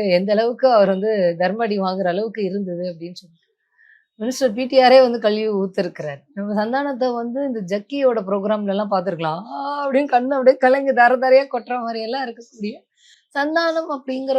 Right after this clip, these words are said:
ஒரு சங்கி, பெருமாளுக்கு ஒரு பாட்டு இருக்கு, அந்த டியூனை பயன்படுத்தி இருக்கிறார். அதுதான். அப்போ ஒரு சங்கிக்கு கூட கடவுளை பயன்படுத்தக்கூடிய ஒரு ரைட்ஸ் இல்லாம தான் இருக்குது அப்படின்னா, அப்புறம் என்னதாண்டா அந்த சிஸ்டம்,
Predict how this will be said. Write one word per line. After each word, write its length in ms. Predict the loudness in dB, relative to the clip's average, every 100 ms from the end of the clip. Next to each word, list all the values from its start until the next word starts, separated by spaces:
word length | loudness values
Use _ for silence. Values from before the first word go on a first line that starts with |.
| 2
ஒரு 200 | 0 -4
சங்கி, 600 | -4 -4 -4 -8 -8 -8 -8 _ _ _ _ _ _ _ _ 4
பெருமாளுக்கு 920 | 4 4 2 4 4 4 4 0 -2
ஒரு 200 | 4 4 4
பாட்டு 340 | 2 2 2
இருக்கு, 260 | 0 0 0
அந்த 200 | 2 0 -4
டியூனை 380 | -4 -4 -2 -2 -2 -4
பயன்படுத்தி 520 | -4 -6 -6 -10 -12 -14
இருக்கிறார். 400 | -12 -16 -18 -16
அதுதான். 380 | -18 -16 -16 -18 _ _ _ _ _ _ _
அப்போ 240 | -10 -8 -8 -4
ஒரு 180 | -4 -4
சங்கிக்கு 480 | -2 -2 -2 -4 -4
கூட 200 | -2 2 4
கடவுளை 360 | 4 4 4 4
பயன்படுத்தக்கூடிய 800 | 2 -2 -4 -2 -4 -2 -2 0 0
ஒரு 180 | 0 0
ரைட்ஸ் 340 | 0 -2 -6 -4
இல்லாம 280 | -4 -2 -2
தான் 180 | 0 -2
இருக்குது 300 | -4 -4 -4 -4
அப்படின்னா, 360 | -6 -8 -8 -8
அப்புறம் 220 | -6 -4 -4
என்னதாண்டா 560 | 0 0 2 4 4 4
அந்த 120 | 2
சிஸ்டம், 380 | -2 -4 -6